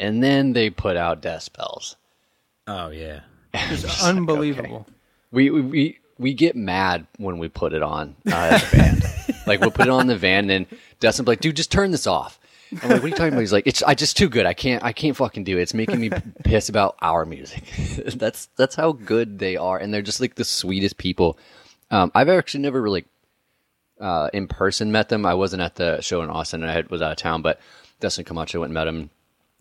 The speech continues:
Speaker 1: and I've been talking to them online and stuff. But whatever, they're just the nicest dudes. Nothing but the best for those guys. I hope they just become huge.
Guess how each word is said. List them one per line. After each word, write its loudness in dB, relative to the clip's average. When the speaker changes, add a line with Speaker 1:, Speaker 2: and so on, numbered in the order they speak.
Speaker 1:
and -2
I've 2
been -2
talking -6
to -14
them -16
online -16
and -16
stuff. -14
But -6
whatever, 0
they're 0
just -8
the -4
nicest -6
dudes. -6
Nothing 0
but -2
the -8
best -4
for -12
those -6
guys. -4
I 0
hope -6
they -4
just -14
become -8
huge. -12